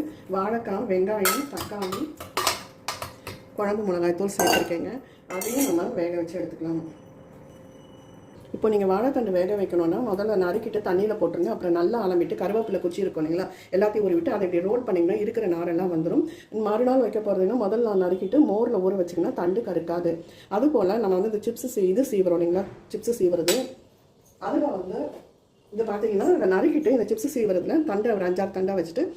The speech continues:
இப்படி இது பண்ணீங்கன்னா, நல்ல மெல்லிசா வரும். அ-, அது மட்டும் இல்லைங்க, நாரும் அதுல வந்து சேராது,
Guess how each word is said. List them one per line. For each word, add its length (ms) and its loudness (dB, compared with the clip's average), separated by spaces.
இப்படி 200 0
இது 120 0
பண்ணீங்கன்னா, 340 2
நல்ல 200 0
மெல்லிசா 560 0
வரும். 320 -4
அ-, 260 0
அது 200 -2
மட்டும் 240 -2
இல்லைங்க, 300 2
நாரும் 420 2
அதுல 180 0
வந்து 200 2
சேராது, 420 0